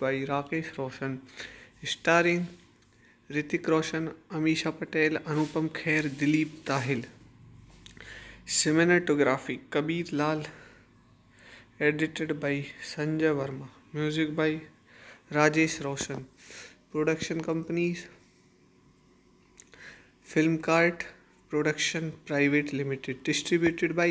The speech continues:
यशराज फिल्म, सोनी पिक्चर्स नेटवर्क इंडिया। रिलीज डेट चौदह जनवरी दो हज़ार। रनिंग टाइम एक सौ अस्सी मिनट्स। कंट्री इंडिया, लैंग्वेज हिंदी। बजट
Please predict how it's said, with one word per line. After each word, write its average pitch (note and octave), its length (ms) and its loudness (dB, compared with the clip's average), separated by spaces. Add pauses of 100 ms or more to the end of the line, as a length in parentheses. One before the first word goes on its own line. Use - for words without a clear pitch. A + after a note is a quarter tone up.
(120)
यशराज D3+ 460 2
फिल्म, D3+ 300 -2
सोनी D3+ 420 0
पिक्चर्स C#3+ 600 -4
नेटवर्क C#3+ 560 0
इंडिया। C3 360 -2 (800)
रिलीज E3+ 440 4
डेट C#3 320 0 (120)
चौदह D#3 360 0
जनवरी C#3+ 500 -2 (160)
दो C#3+ 120 2
हज़ार। C3+ 420 -4 (800)
रनिंग E3 440 0
टाइम E3+ 280 4 (560)
एक D3+ 160 -4
सौ - 140 -2
अस्सी D#3 400 -2
मिनट्स। B2+ 360 -2 (300)
कंट्री D#3+ 420 0 (300)
इंडिया, C3 360 -4 (600)
लैंग्वेज E3 600 4 (180)
हिंदी। C3+ 360 -2 (680)
बजट D#3 460 2